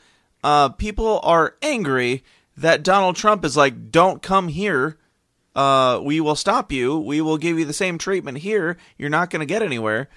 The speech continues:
Um, and, like, with, with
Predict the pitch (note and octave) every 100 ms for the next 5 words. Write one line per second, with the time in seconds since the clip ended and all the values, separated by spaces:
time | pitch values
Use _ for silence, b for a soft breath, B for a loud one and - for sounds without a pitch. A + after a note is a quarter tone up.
0 | b b - C#3 C#3+ C3 B2 - _ _
1 | _ _ - D#3 D3+ C3+ b b b -
2 | C#3+ C3+ B2+ D3 C#3 D3 D3 -